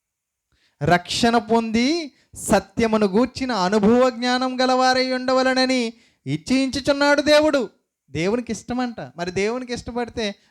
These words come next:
నువ్వెందుకు ఇష్టపడట్లేదు? "నా రూటే సెపరేట్" అంటారు కదా డైలాగ్,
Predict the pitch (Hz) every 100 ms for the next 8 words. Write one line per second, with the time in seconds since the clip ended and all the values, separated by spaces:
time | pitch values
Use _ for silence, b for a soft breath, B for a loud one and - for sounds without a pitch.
0 | 165 170 208 208 208 - 208 208 202 202
1 | 196 220 _ _ _ _ _ _ _ _
2 | _ _ _ _ _ _ _ _ _ _
3 | _ _ _ _ 135 143 143 151 160 180
4 | 175 151 151 156 160 147 151 139 135 180
5 | 135 127 131 131